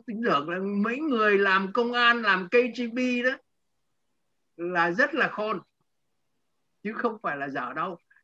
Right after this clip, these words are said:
Thì tôi cũng mong như vậy, và tôi nghĩ là Việt Nam đó không dám nói miệng ra ngoài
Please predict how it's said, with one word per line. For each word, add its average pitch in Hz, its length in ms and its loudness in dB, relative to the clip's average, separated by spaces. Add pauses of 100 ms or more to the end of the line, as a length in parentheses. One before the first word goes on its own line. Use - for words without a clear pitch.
(140)
Thì 151 180 -10
tôi 180 260 -2
cũng 202 160 -8
mong 180 240 -2
như 175 120 -4
vậy, 143 260 -8
và 135 340 -8 (340)
tôi 165 120 2
nghĩ 165 360 0
là 170 280 -6 (360)
Việt 156 200 -4
Nam 180 300 -2
đó 202 200 -8 (140)
không 220 340 2
dám 262 300 6
nói 285 200 8
miệng 208 340 2
ra 226 100 2
ngoài 196 380 6